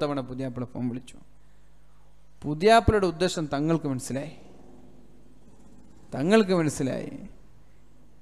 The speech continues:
തങ്ങൾ പറഞ്ഞു, "ഇനി phone വിളിച്ചാ പറയണം നിക്കാഹ്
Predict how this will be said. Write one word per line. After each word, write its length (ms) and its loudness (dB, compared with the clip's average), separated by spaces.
തങ്ങൾ 280 10
പറഞ്ഞു, 280 10
"ഇനി 260 10
phone 280 8
വിളിച്ചാ 320 8
പറയണം 560 4
നിക്കാഹ് 360 4